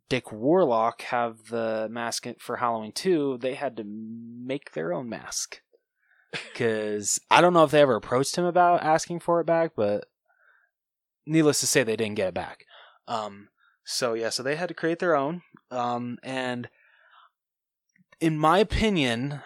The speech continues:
Speaker 1: I know people always say, like, "Oh, this one looks, like, so plain," and, you know, all this stuff, but actually, this is one of my favorites. I think this mask gets way too much hate in the, in the Halloween franchise.
Speaker 2: It's good.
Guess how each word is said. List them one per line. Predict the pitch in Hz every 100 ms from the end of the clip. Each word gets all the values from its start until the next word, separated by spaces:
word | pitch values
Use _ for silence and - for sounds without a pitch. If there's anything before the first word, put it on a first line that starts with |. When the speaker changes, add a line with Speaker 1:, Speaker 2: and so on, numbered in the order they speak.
| -
Speaker 1:
I | 135
know | 151 170 170
people | - 160 - 156 127
always | 123 139 139
say, | - 127
like, | 120 107 -
"Oh, | 120
this | 120 -
one | 127 120
looks, | 120 - 107
like, | 90
so | - - 127
plain," | 120 - 123 110 107 107 110 113 _ - - _ -
and, | 117 110 113
you |
know, | 107 95
all | 113
this | 123 117
stuff, | - 127 110
but | 113 -
actually, | - - - 127
this | 147 -
is | 185
one | 147 127
of |
my | 101 -
favorites. | - 107 104 98 60 - - - - _ _ _ _ _ _ -
I | 120
think | 196 156
this | -
mask | 131 120 -
gets | 113 -
way | 104 104
too | 117
much | 95 -
hate | 92 55 _ _ -
in | 104
the, | 95 95 -
in | 110
the | 98
Halloween | 101 95 90
franchise. | - - - - 71 - _ _ _ _ _ _ -
Speaker 2:
It's | 120 -
good. | 120 143 135 117 98